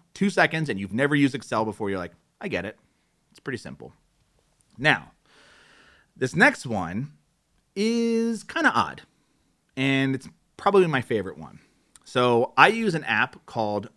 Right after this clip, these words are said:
Day One, and it's for the Mac. They probably make it for P C. I don't know. Doesn't matter. Um, it's both a web app. It is a, an actual app on the computer, which I have here, and it's on my iPhone.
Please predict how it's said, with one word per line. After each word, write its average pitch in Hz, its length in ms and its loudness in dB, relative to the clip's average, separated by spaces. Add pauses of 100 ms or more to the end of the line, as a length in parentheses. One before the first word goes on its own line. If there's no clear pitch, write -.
(200)
Day 131 300 4
One, 92 440 -2 (140)
and 104 120 -10
it's 101 120 -12
for 120 160 -2
the 135 100 2
Mac. 101 360 -4 (400)
They 98 120 -8
probably 131 420 0
make 117 220 0
it 110 120 -2
for 101 320 -2 (160)
P 104 160 -8
C. 92 220 -8
I 95 100 -6
don't 87 140 -6
know. 80 320 -14
Doesn't 92 220 -10
matter. 76 320 -20 (420)
Um, 95 540 0 (340)
it's 143 280 0
both 151 460 2 (360)
a 120 300 -2
web 139 340 4
app. 214 300 2 (600)
It 117 140 0
is 110 180 -2
a, 104 340 -2 (120)
an 110 80 -6
actual 131 480 2
app 110 400 -2
on 104 380 -4
the 104 80 -10
computer, 107 360 -6
which 101 120 -6
I 92 80 -6
have 92 220 -10
here, 104 380 -6 (720)
and 175 140 2
it's 170 100 0
on 165 140 2
my 143 160 2
iPhone. 107 480 -2